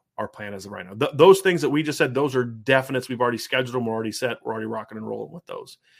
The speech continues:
Uh, so that's what we'll be doing in season. So good question, Sean, and gives us a chance to talk about it. Richard Evans with a super chat. Who gets the last spot in the playoff, in your opinion? A, uh, a one close loss to Ohio State, Notre Dame,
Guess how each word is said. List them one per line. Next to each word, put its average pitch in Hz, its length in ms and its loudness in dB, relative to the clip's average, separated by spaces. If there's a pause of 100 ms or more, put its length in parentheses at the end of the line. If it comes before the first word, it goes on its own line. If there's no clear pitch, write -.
(340)
Uh, 107 140 -14
so 110 220 -4
that's 107 280 -6
what - 260 -10
we'll 110 120 -8
be 110 100 -6
doing 104 220 -8
in 101 140 -12
season. - 340 -18
So - 180 -18 (180)
good 123 140 -10
question, 104 280 -10
Sean, 104 260 -12
and 98 180 -18
gives 110 180 -12
us 104 100 -12
a 101 40 -14
chance 120 200 -8
to - 40 -12
talk 131 180 -8
about - 180 -12
it. - 60 -16 (1040)
Richard 139 240 0
Evans 135 240 6
with 131 120 -2
a 127 40 2
super 135 200 -4
chat. 165 300 4 (500)
Who 208 180 4
gets 220 160 2
the 175 80 0
last 170 240 4
spot 170 160 4
in 139 60 2
the 131 80 2
playoff, 147 320 2
in 147 60 -4
your 135 120 2
opinion? 151 460 -2
A, 135 180 0
uh, 113 640 -2
a 127 120 0
one 131 360 0
close 147 380 -4
loss 135 480 0
to 131 180 -4
Ohio 127 260 -2
State, 127 400 -2
Notre 120 220 -4
Dame, 156 380 -4